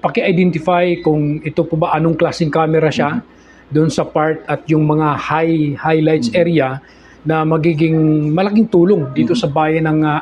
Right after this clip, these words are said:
Speaker 1: Atimunan. Paki-, ano po,
Speaker 2: Oo.
Speaker 1: sir, discuss.
Speaker 2: So, ah, dito po sa Atimunan,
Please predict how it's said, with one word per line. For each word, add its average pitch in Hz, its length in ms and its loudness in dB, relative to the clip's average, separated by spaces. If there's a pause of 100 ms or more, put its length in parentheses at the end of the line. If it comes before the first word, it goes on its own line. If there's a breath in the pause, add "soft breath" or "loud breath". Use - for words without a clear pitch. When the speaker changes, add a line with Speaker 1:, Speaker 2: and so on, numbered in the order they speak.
Speaker 1:
Atimunan. 143 560 0 (320 loud breath)
Paki-, 151 640 2
ano 135 160 -4
po, - 160 -6
Speaker 2:
Oo. - 80 -10
Speaker 1:
sir, - 80 -20 (160)
discuss. - 480 -20
Speaker 2:
So, 180 400 4
ah, 170 160 4
dito 196 160 0
po 214 80 -4
sa 190 160 0
Atimunan, 180 560 2